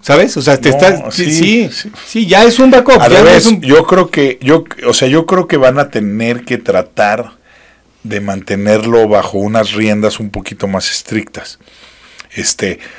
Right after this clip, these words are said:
Speaker 2: honestamente, creo que te refieres, y por eso lo estás criticando tanto, a la intercepción al final que hizo,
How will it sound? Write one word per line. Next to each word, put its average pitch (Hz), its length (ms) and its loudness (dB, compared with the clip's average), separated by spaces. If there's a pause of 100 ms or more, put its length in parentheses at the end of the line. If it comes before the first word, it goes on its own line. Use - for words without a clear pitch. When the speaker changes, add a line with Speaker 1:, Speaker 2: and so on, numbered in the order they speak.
(180)
Speaker 2:
honestamente, 135 880 0
creo 143 280 4
que 147 120 0
te - 100 -2
refieres, 110 720 0
y 95 240 -6
por 95 220 -2
eso 104 160 -2
lo 104 80 -4
estás 98 260 -6
criticando 104 600 -4
tanto, 110 440 -2
a 98 100 0
la 90 160 0
intercepción 90 640 -6
al 98 100 -2
final 92 520 -4
que 87 120 -10
hizo, 90 720 -8